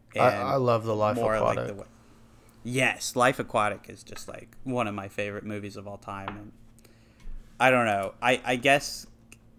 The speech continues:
Speaker 2: I guess comparing Wes Anderson's other work and how marvelous it is to Royal Tenenbaums, like, Royal Tenenbaums is still great. I just, I don't think it's one of my favorites, and I think I,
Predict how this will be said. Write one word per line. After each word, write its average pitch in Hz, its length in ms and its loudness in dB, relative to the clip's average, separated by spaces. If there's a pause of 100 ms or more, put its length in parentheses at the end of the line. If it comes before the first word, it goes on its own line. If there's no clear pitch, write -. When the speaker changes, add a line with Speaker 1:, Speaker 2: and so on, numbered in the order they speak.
(840)
Speaker 2:
I 131 80 4
guess 147 240 2
comparing 117 680 2
Wes 107 200 -2
Anderson's 107 580 -6
other 107 260 -2
work 107 540 -6
and 107 180 -6
how 107 360 0
marvelous 107 580 -2
it 104 80 -8
is 104 480 -8
to 101 260 -6
Royal 107 240 -2
Tenenbaums, 107 640 -6
like, 101 220 -10 (640)
Royal 135 200 8
Tenenbaums 104 520 -2
is 104 80 -10
still 104 200 -4
great. 101 400 -4 (180)
I 101 140 -6
just, - 340 -10 (320)
I 107 120 -4
don't 101 200 -8
think 104 180 -10
it's 104 140 -16
one 104 120 -6
of 101 60 -6
my 101 140 -6
favorites, 101 560 -6
and 98 240 -8
I 101 80 -6
think 98 260 -10
I, 98 240 -8